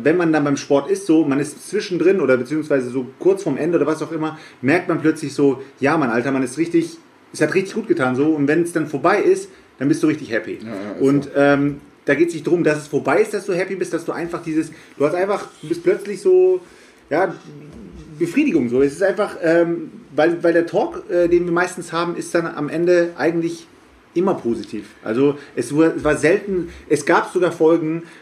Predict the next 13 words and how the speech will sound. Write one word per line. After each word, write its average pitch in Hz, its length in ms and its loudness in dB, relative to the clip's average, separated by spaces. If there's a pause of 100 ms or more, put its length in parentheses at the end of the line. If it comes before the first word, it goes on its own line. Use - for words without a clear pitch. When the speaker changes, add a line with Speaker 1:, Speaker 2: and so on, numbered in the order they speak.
(120)
Speaker 1:
wo 127 120 2
wir 139 120 4
gesagt 139 340 0
haben, 151 280 0
„Oh 151 140 2
mein 151 280 0
Gott, 147 320 0 (160)
was 127 260 -4
haben 143 280 0
wir 135 120 6
da 120 140 2
getan?“ 160 600 -4 (420)
Und 143 300 4